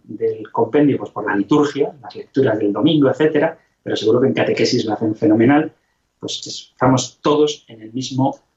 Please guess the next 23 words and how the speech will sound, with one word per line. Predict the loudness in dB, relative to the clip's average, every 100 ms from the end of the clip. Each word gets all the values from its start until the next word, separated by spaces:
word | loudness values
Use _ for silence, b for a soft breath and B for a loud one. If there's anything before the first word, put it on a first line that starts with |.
| _
barco, | -4 0 0 0 -2
en |
el | 0
mismo | 0 0 0
cuerpo | 0 0 0 -2
de |
Cristo, | -2 -6 -2 -2 -2
que | 0 0
es | 2
la | 0 -2 -8 -4
Iglesia, | 0 2 2 2 0 -2 -4 _ _ _
donde | -2 2 4 2 0 _
el | -12 -4
Padre, | -2 0 0
el | -2 -4
Hijo | -2
y | -4
el |
Espíritu | -4 -2 -2 0
Santo | 0 0 2 0
se | 2 2
nos | 2 0
dan | 0 0 -2